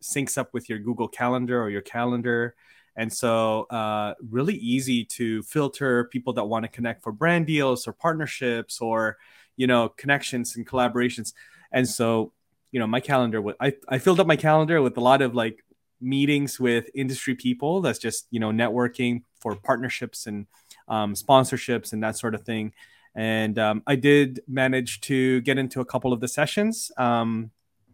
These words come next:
you know, I, I saw, you know, in person as they announced the, uh,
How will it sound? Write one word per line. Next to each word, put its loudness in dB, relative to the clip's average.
you 2
know, 8
I, 6
I 2
saw, 6
you 0
know, -2
in 0
person -2
as -2
they 2
announced 0
the, 0
uh, 4